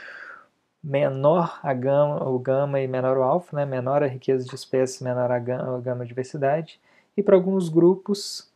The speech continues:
quanto maior essa distância de elevação, né, maior a beta-diversidade. Isso é legal também, que é mais ou menos o que eu mostrei lá naquele artigo lá do mestrado. Ou seja,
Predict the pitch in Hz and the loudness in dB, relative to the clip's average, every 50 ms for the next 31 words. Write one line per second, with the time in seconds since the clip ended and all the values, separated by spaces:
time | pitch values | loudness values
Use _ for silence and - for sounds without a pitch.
0 | _ _ _ - 170 160 156 - _ - 165 160 165 156 151 151 147 151 165 180 | _ _ _ -6 -4 -4 -4 -6 _ -8 -2 0 2 4 4 4 2 2 2 4
1 | 190 196 185 180 - - 170 147 139 - - - - _ - 165 180 214 220 220 | 4 2 2 0 -2 -4 -6 -6 -6 -12 -16 -18 -6 _ -2 0 0 -2 -4 -6
2 | - - 156 143 139 143 139 135 _ _ 143 135 - 143 135 139 139 131 135 135 | -6 -4 -2 0 0 -2 -2 -6 _ _ -16 -6 -2 0 0 0 2 0 0 -2
3 | - - - 175 185 202 208 202 180 175 190 196 - _ _ _ _ _ _ _ | -2 -6 -8 -6 -6 -6 -4 -4 -4 -4 -6 -8 -12 _ _ _ _ _ _ _
4 | _ _ _ _ _ _ _ _ _ - 165 165 165 147 135 135 143 156 151 147 | _ _ _ _ _ _ _ _ _ 0 2 4 4 6 6 6 4 4 2 2
5 | 151 151 147 - 156 147 151 160 156 156 - 190 190 170 143 139 135 127 123 123 | 2 2 2 -2 -8 -6 -4 -4 -4 -4 -4 -4 -2 -2 -2 -2 -4 -4 -4 -6
6 | 123 - 151 143 147 151 147 143 147 147 - 147 135 135 139 147 - - 156 151 | -6 -4 -4 -4 -2 0 0 0 0 -2 -4 -8 -8 -8 -10 -10 -10 -8 -6 -6
7 | 151 147 165 165 156 143 139 139 143 143 147 151 - _ - 156 147 147 147 147 | -6 -4 -6 -6 -6 -6 -8 -8 -8 -10 -10 -12 -14 _ -8 -6 -4 -4 -4 -4
8 | 151 156 156 - - - 143 135 139 139 143 139 131 135 139 147 156 160 156 151 | -6 -6 -8 -8 -8 -4 0 0 0 2 0 0 -2 -2 -2 -2 -2 -2 -2 -2
9 | 151 147 143 - - 151 139 139 139 135 - - - 143 139 139 139 135 131 135 | -4 -6 -8 -8 -8 -6 -6 -6 -8 -8 -12 -8 -8 -6 -4 -4 -4 -4 -6 -6
10 | 143 156 170 - - - - 131 117 113 113 113 - _ _ _ _ _ _ - | -6 -6 -6 -8 -8 -8 -8 -6 -6 -6 -8 -12 -18 _ _ _ _ _ _ -20
11 | - - _ _ - - - _ _ _ _ _ _ _ _ _ _ _ _ _ | -20 -20 _ _ -20 -20 -20 _ _ _ _ _ _ _ _ _ _ _ _ _
12 | _ _ _ _ _ - 214 208 208 - 165 143 135 123 120 120 127 127 - | _ _ _ _ _ 6 6 6 8 6 6 6 8 6 6 2 -4 -8 -12